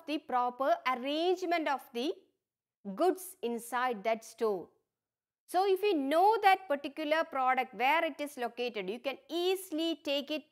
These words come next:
and give it to the customer, so the sales can be made very fast. So,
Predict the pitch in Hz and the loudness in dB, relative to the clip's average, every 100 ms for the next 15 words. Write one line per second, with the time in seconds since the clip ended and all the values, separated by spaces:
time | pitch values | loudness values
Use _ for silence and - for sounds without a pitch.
0 | _ 190 214 185 226 320 339 320 311 269 | _ -6 -6 -6 -8 -8 -6 -4 -4 -6
1 | - 269 269 277 285 _ _ - 233 202 | -8 -8 -6 -8 -10 _ _ -8 -2 0
2 | 196 196 - 294 359 370 285 262 247 247 | 0 -4 -4 -2 -2 -4 -4 -4 -4 -8
3 | 233 240 214 175 180 269 349 - 202 156 | -4 -4 -6 -8 -6 -4 -4 -2 -2 -2
4 | - _ _ _ _ _ _ - 220 214 | -12 _ _ _ _ _ _ -6 -2 -2
5 | 202 | -2